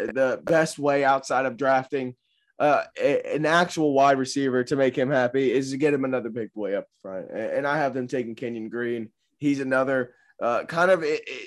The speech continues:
similar to Ike Ekwonu in the way that he's flexible between the interior offensive line or the,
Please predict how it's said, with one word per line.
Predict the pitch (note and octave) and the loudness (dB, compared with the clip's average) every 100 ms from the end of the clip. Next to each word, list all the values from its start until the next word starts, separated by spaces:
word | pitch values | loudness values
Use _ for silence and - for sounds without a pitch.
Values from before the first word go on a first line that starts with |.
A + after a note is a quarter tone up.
| - | -14
similar | - G3 G3 | -4 0 2
to | F3+ F#3 | 4 2
Ike | F3+ F3 | 2 -2
Ekwonu | F3+ E3+ F3 F3 E3 | 2 4 4 2 0
in | E3+ | 0
the | E3 | 4
way | E3 E3 | 6 6
that | C3 | 4
he's | B2+ D3+ A#2+ - B2 | 4 2 2 -14 -6
flexible | E3 D#3+ - D#3 E3+ | 0 0 0 0 0
between | D3 D3 D3+ | 0 -4 -4
the | C#3+ C#3+ | -2 -2
interior | C#3+ E3 D#3 D#3+ D3 | -2 0 2 4 4
offensive | C#3+ D3 C#3+ C3+ | 4 0 -8 -6
line | C#3 C3+ | -2 -2
or | C3+ | -2
the, | B2+ | -4